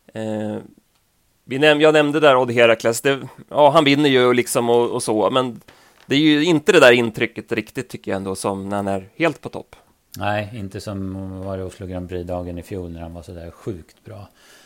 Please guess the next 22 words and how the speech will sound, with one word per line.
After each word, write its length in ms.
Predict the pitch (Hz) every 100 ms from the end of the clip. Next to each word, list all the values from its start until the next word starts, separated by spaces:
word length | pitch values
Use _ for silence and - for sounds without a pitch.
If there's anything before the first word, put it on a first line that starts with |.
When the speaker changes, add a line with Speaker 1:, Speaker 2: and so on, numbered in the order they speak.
| _
Speaker 2:
Där 140 | - 113
är 100 | 127
han 140 | 131
inte 200 | 110 98
riktigt 260 | 92 - 87
än, 180 | 87 87
va? 160 | 107 107 _ _ _ _ - _ _ _ -
Speaker 1:
Nej. 360 | 123 151 165 _ _ _ _ _ _ _ -
Så 100 | 135
vi 60 |
får 120 | -
se 160 | 160 180
vad 140 | 165
det 60 | 156
kommer 240 | 165 160
för 120 | 151 143
hästar 340 | 131 - 131
där, 520 | 120 117 117 117 117
eh, 260 | 127 120 117 113 113 - _
till 420 | - 120 110 104
Elitkampen, 920 | 104 113 113 - 135 123 123 - 104 107
men 260 | 107 107